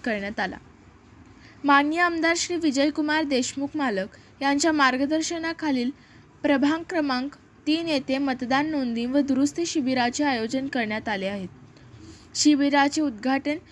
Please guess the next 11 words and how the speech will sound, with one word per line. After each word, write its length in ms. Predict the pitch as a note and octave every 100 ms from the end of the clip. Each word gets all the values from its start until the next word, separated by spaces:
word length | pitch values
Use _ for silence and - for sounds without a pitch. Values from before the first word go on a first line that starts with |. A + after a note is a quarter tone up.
| - -
भारतीय 460 | D4 C#4 C4+ D#4
जनता 340 | E4+ E4+ E4 E4
युवा 300 | E4 D#4+ D#4+
मोर्चा 420 | D#4 D4 D4 D#4+
शहर 320 | D#4+ D#4 C#4+ C#4
अध्यक्ष 500 | B3+ A3+ B3+ - B3+ A#3 - - -
माननीय 440 | A#3+ A#3+ B3+ C4+ C#4+
नगरसेवक 640 | C#4+ C#4 C#4+ D4+ A#3+ A3 - - - -
डॉक्टर 380 | C4+ C#4 - D#4 D#4+
किरण 320 | D4+ C#4+ D#4+
मालक 280 | E4 C#4 C4